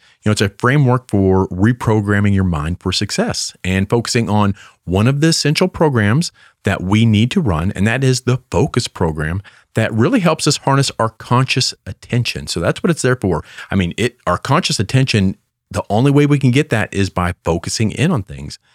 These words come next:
And I use this framework, I use the U O S framework, because let's face it, most of us know way more about operating our computers like our phones than we do our own minds.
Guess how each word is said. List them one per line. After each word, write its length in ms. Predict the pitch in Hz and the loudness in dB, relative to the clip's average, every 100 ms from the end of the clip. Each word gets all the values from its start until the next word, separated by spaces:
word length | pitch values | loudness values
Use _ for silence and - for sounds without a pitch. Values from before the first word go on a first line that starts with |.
| _ - - - | _ -20 -20 -8
And 260 | 110 110 110 - | -2 -2 -2 -4
I 200 | 87 135 | -2 0
use 400 | 202 185 185 180 | 0 2 2 0
this 200 | 139 170 | 0 -2
framework, 460 | - 98 85 95 95 | 0 0 0 0 0
I 40 | |
use 200 | 98 117 | 0 0
the 100 | 117 | 2
U 160 | 107 101 | 2 2
O 20 | |
S 120 | 107 | 0
framework, 420 | - 73 78 - | -4 -6 -6 -8
because 460 | 101 92 101 98 - | -12 -2 0 0 0
let's 260 | 107 143 - | 0 -2 -4
face 340 | - 76 - | -6 -4 -4
it, 160 | 80 - - - - | -6 -10 -20 -20 -10
most 460 | 92 90 95 156 - | -2 2 2 2 0
of 120 | 196 | 0
us 160 | 208 - | 0 0
know 360 | 123 117 117 - | 2 4 2 -2
way 360 | 90 90 127 | -4 0 2
more 260 | 160 143 131 | 2 2 2
about 280 | 107 98 - | 0 -2 0
operating 680 | 104 110 104 104 104 101 101 85 | -2 0 0 2 0 0 -2 -2
our 160 | 90 | -4
computers 460 | 92 87 107 101 90 | -4 -4 -2 0 -2
like 160 | 85 | -2
our 100 | 87 | -4
phones 460 | 98 110 80 80 90 | -4 -6 -6 -6 -4
than 140 | 92 | 0
we 80 | 98 | 0
do 240 | 95 98 95 | 0 0 0
our 160 | 90 | -2
own 180 | 87 82 | -4 -6
minds. 440 | 120 220 69 - | -4 -6 -8 -14